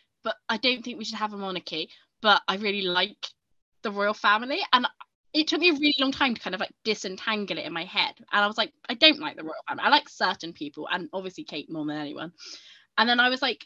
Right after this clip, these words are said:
I, I think it was a, it was actually probably when I was voting in the election between, um, Boris Johnson and Jeremy Corbyn. And until I went in that sort of cubicle,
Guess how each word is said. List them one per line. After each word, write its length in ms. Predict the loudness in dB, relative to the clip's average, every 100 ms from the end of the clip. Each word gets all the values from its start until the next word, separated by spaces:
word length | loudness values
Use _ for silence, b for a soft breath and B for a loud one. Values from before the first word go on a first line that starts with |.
| _
I, 160 | -2 0 0
I 80 |
think 240 | 0 0 0
it 80 | -2
was 140 | 0
a, 80 | -2 -2
it 160 | -2
was 100 | 2
actually 380 | 2 2 -2 -8
probably 340 | -4 -4 -2 0
when 140 | 2
I 20 |
was 140 | 0 2
voting 380 | 0 0 -2
in 240 | -4 -4 -8 _ _ _ 2
the 120 | 4
election 420 | 6 4 -2 -4
between, 420 | -6 -4 -4 -4 -2
um, 240 | -2 -4 -10 _ _ _ 2
Boris 220 | 2 4
Johnson 320 | 0 -2 -2
and 140 | -2
Jeremy 260 | 2 2 2
Corbyn. 440 | -2 -2 -2 -6 -14 B B B 0
And 100 | 0
until 280 | 0 2 4
I 60 |
went 220 | 6 4 2
in 160 | -2
that 180 | 0 0 -2 -12
sort 200 | -8 -8
of 120 | -10 -8
cubicle, 560 | -4 -4 -6 -10 -10